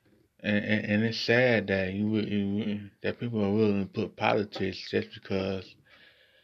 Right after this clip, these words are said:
the, the opposite party's president name is on a bill that you would, you would want to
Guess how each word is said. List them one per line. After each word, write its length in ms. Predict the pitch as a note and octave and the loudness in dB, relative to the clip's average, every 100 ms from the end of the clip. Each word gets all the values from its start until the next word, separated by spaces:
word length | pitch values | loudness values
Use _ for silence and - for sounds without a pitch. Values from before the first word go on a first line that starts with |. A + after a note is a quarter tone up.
| _ _ _ _ _ _ - | _ _ _ _ _ _ -4
the, 220 | F2 - _ - _ | -4 -4 _ -20 _
the 120 | - - | 0 4
opposite 540 | G#2 A3 - G2+ F2+ - - - - | 4 0 -4 -4 -4 -10 -20 -20 -8
party's 420 | G#2+ G#2+ G#2 F#2 - | 2 4 4 0 -8
president 680 | - A#2+ B2 G2 F#2 F#2 - - _ _ _ _ _ _ _ _ _ _ _ _ _ | 0 2 4 2 -2 -4 -8 -18 _ _ _ _ _ _ _ _ _ _ _ _ _
name 380 | G#2 A2 A#2+ A2 | 0 4 4 2
is 100 | F#2+ | 0
on 220 | G2 G2 | 0 0
a 80 | F#2 | -2
bill 440 | F2 A2+ A2+ F#2+ F2+ | 2 4 6 4 2
that 140 | F2+ | 0
you 160 | F#2+ G#2+ | 2 2
would, 800 | G2+ F2+ G2 G2 F#2 F#2+ F#2 - | 2 0 -2 -2 -4 -8 -12 -6
you 200 | G#2 A2+ | 0 2
would 160 | G#2+ G2+ | 2 4
want 260 | G#2 G#2 | 4 4
to 240 | G2+ F#2+ | 2 0